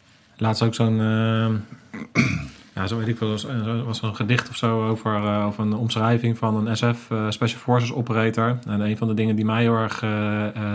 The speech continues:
triggerde, en dat is denk ik ook, eh, wat het heel erg, eh, eh, samenvat, is dat, eh, wat ons samen bindt,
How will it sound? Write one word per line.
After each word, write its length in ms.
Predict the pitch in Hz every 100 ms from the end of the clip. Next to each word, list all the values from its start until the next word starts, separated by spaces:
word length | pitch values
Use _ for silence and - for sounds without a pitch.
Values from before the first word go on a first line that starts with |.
| 104
triggerde, 380 | 117 120 110
en 220 | 113 117 113
dat 160 | 107
is 120 | 107
denk 140 | - 107 104
ik 20 |
ook, 260 | 107 104 107
eh, 60 | 104 110 120 104
wat 140 | 98
het 140 | 101
heel 160 | - 107
erg, 280 | 101 101 -
eh, 80 | 98
eh, 320 | 98 104 101
samenvat, 580 | 101 110 113 110 110 107
is 240 | 110 107 -
dat, 220 | 107 -
eh, 400 | 107 104 104 104 107 - -
wat 140 | 107
ons 120 | 110
samen 340 | - 110 110 95
bindt, 320 | 113 117 123